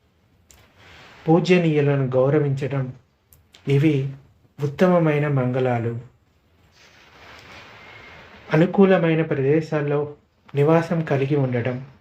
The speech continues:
పుణ్యం చేసుకొని ఉండటం, సరైన సంకల్పం కలిగి ఉండటం, ఇవి ఉత్తమమైన మంగళాలు. అనేక శాస్త్రాలలో, శిల్పకళల్లో,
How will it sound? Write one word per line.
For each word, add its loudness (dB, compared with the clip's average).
పుణ్యం 4
చేసుకొని -2
ఉండటం, -4
సరైన 4
సంకల్పం -2
కలిగి -4
ఉండటం, -6
ఇవి 2
ఉత్తమమైన 2
మంగళాలు. -2
అనేక 4
శాస్త్రాలలో, -2
శిల్పకళల్లో, 2